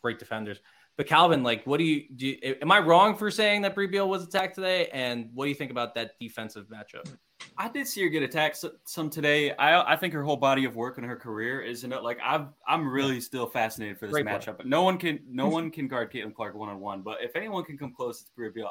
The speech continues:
Speaker 2: I, I do like what you said, though, about South Carolina not switching up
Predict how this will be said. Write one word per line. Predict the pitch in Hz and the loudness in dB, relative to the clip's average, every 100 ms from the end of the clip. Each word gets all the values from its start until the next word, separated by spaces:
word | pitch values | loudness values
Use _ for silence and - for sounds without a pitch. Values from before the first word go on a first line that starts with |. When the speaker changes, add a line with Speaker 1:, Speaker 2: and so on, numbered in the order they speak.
| - | 0
Speaker 2:
I, | 147 147 - | 0 0 -4
I | 135 | -4
do | 147 180 202 165 | -2 -4 -4 -2
like | 151 | -2
what | 147 135 | -2 -4
you | |
said, | 156 123 | -4 -4
though, | 117 | -2
about | 113 101 | -2 -4
South | - 120 - | -4 -6 -6
Carolina | 120 113 | -4 -4
not | 104 107 117 | -2 -2 -2
switching | - 127 117 113 | -6 -12 -10 -8
up | 107 101 | -6 -8